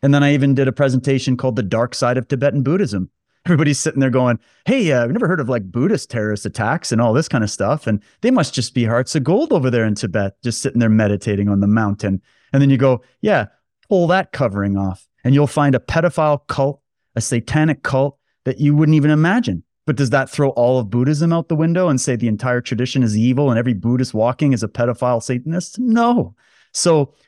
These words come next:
this is the nuance that's missing from this. And Gavin, I absolutely love that you have the mind for this. And you, I know you boys have it. But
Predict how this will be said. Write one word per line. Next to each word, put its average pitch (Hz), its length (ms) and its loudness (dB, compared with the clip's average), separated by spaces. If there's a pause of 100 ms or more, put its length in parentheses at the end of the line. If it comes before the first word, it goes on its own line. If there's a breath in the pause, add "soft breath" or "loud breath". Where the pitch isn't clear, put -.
(140)
this 196 180 2
is 208 140 0
the 165 100 2
nuance 147 540 2
that's 123 220 -6
missing 135 400 0
from 104 180 -2
this. 101 240 0
And 113 140 0
Gavin, 135 260 0
I 123 80 2
absolutely 120 460 -2
love 123 500 2
that 104 180 -4
you 120 200 2
have 113 220 -2
the 113 80 0
mind 131 360 2
for - 120 -6
this. 87 280 -6 (300)
And 107 180 2
you, 113 120 0 (120)
I 113 140 0
know 117 140 4
you 110 120 2
boys 104 300 0
have 98 200 -2
it. 131 160 -4 (480)
But 135 260 -2